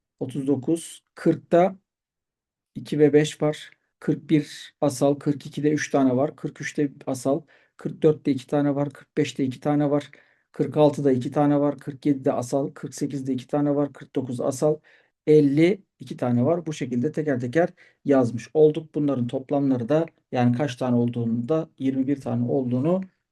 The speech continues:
görebiliriz arkadaşlar. Geçiyorum onuncu sorumuza. Şimdi tanımlama sorularında buradaki tanım bizim için önemli. "İçine yazılan sayının en büyük asal çarpanını yazar." demiş.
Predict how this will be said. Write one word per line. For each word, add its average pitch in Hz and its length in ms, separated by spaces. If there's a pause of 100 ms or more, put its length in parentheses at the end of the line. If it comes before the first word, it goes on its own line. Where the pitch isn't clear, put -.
(120)
görebiliriz 131 560
arkadaşlar. - 640
Geçiyorum 190 680 (380)
onuncu 160 640
sorumuza. 117 720 (260)
Şimdi 240 220
tanımlama 240 460
sorularında 165 560
buradaki 175 300
tanım 170 300
bizim 131 180
için 131 160
önemli. 147 520 (320)
"İçine 226 340
yazılan 202 320
sayının 196 380
en 202 220
büyük 196 140
asal 185 340
çarpanını 135 480
yazar." 120 320
demiş. - 480